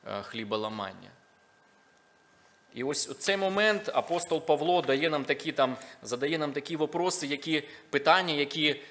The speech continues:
ми можемо задавати навіть самі собі. Не можемо, а я б навіть сказав, що ми повинні задавати перед тим, як, е, приймати хліб та вино. Чи є в моєму серці мир з окружаючими людьми?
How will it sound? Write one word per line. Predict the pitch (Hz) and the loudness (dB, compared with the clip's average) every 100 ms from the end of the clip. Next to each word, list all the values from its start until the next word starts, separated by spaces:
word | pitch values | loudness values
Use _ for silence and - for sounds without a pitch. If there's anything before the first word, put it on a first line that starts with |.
| - 123 | -14 -6
ми | 147 196 | 0 2
можемо | 170 170 156 151 | 2 2 0 -2
задавати | 135 131 131 156 175 156 143 - - - | 0 2 4 2 2 -2 -6 -10 -18 -4
навіть | 127 165 170 151 | 2 4 2 0
самі | - 156 165 | 4 4 4
собі. | 156 180 170 151 107 - - | 2 2 -2 -4 -4 -10 -6
Не | 139 | 0
можемо, | 208 165 156 | 0 0 2
а | 139 | 4
я | 147 | 4
б | 147 | 2
навіть | 156 147 | 0 2
сказав, | 160 151 | 2 2
що | - | 0
ми | 151 | -6
повинні | 147 160 160 202 175 135 | 0 0 2 0 2 0
задавати | 123 123 123 120 104 | 0 0 2 0 -2
перед | - 123 131 - | -4 -2 -4 -8
тим, | 143 127 | -8 -6
як, | 113 - 117 | -6 -8 -8
е, | 110 104 | -6 -8
приймати | - 120 123 127 110 98 | -10 -10 -8 -8 -8 -12
хліб | - 113 110 | -12 -14 -12
та | - | -12
вино. | 107 117 117 98 - - - - - | -10 -10 -10 -10 -14 -20 -20 -20 -14
Чи | - 147 | -6 -2
є | 156 214 | 4 4
в | 170 | 6
моєму | 160 160 180 160 | 2 2 2 2
серці | - 175 185 185 156 135 - 127 | 4 6 6 4 0 0 -2 0
мир | 135 139 143 - - - - _ _ _ _ _ _ _ _ - | 4 6 4 0 -8 -18 -20 _ _ _ _ _ _ _ _ -16
з | 113 127 | -14 -6
окружаючими | 139 - 143 131 143 143 143 - 135 131 | -6 -4 -4 0 2 2 2 -2 -2 -4
людьми? | 123 107 98 | -6 -6 -8